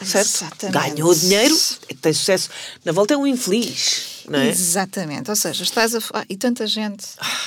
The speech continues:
Speaker 2: Olha, se
Speaker 1: então
Speaker 2: tu
Speaker 1: não.
Speaker 2: soubesses a quantidade de pessoas que a primeira vez contactam comigo, ah, e algum, muita gente contacta comigo por e-mail, prime-, tanta gente que já me escreveu.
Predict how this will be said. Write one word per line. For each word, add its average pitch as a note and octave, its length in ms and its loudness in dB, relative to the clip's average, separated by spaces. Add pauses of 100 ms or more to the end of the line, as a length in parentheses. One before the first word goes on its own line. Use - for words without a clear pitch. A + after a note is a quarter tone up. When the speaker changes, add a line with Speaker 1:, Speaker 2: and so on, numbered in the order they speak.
(340)
Speaker 2:
Olha, G3+ 160 -2
se A#3 60 0
Speaker 1:
então C#4 120 -2
Speaker 2:
tu - 20 2
Speaker 1:
não. C4+ 60 0
Speaker 2:
soubesses B3+ 720 2
a G#3+ 60 -6
quantidade B3 580 0
de A3 200 -2
pessoas A3 520 -2
que G#3 500 -4
a G3 60 -6
primeira A3+ 320 0
vez A#3 160 0
contactam A#3 540 -2
comigo, A3 680 -2
ah, F#3+ 160 -4
e F#3+ 100 -8
algum, F#3 220 -6
muita A3 460 -2
gente A#3+ 200 2
contacta A3+ 440 0
comigo G#3+ 260 -2
por - 140 -8
e-mail, F3+ 260 -6
prime-, A3+ 240 -10 (340)
tanta F#4+ 340 -2
gente E4+ 200 -4
que - 80 0
já D4+ 100 4
me C#4+ 80 4
escreveu. G#3 520 -2